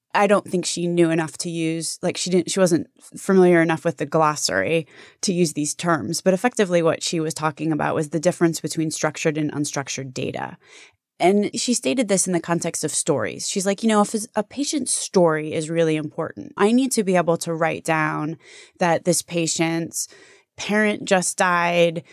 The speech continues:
and that, you know, she's under terrible stress, which is why her blood pressure is so high at this moment." And she was struggling with E H R systems because if you've got a box to fill in their blood pressure, now all of a sudden it looks like this patient's blood pressure is spiking or something. And there's no place really to document the why and the wherefore of it,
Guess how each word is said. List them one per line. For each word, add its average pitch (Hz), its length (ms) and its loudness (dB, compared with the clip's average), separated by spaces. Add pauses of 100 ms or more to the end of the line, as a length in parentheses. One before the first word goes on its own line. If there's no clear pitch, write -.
(220)
and 151 800 0
that, 147 600 -2
you 160 120 0
know, 156 60 0
she's 165 300 -2
under 160 260 2
terrible 139 460 -4
stress, 208 920 0 (300)
which 185 260 0
is 160 140 0
why 175 300 2
her 160 120 -2
blood 180 280 0
pressure 190 340 2
is 175 140 4
so 180 200 2
high 170 540 0
at 156 160 -6
this - 240 -6
moment." 196 720 4
And 208 180 6
she 220 160 4
was 208 140 4
struggling 302 520 2
with 190 160 4
E 185 100 2
H 175 120 -4
R 226 120 4
systems 175 380 0
because 175 280 -4
if 170 100 -2
you've 202 140 -4
got 247 100 6
a 185 60 4
box 151 400 -2
to 185 80 -2
fill 165 180 2
in 160 140 4
their 147 100 -2
blood 147 240 0
pressure, 190 260 -2
now 180 260 6
all 180 60 4
of 165 60 -2
a 175 60 4
sudden 165 320 0
it - 100 -4
looks - 160 -6
like 165 140 -4
this 165 120 -2
patient's 156 320 -2
blood 151 240 0
pressure 156 280 -4
is 139 100 -4
spiking 139 600 -2
or 127 100 -4
something. 139 480 -4
And 175 160 4
there's 175 180 4
no 190 220 4
place 175 340 0
really 156 220 2
to 156 120 -8
document 175 840 0
the 165 80 4
why 147 240 -2
and 143 180 -2
the 139 60 -4
wherefore 147 460 -2
of 175 140 0
it, 185 220 2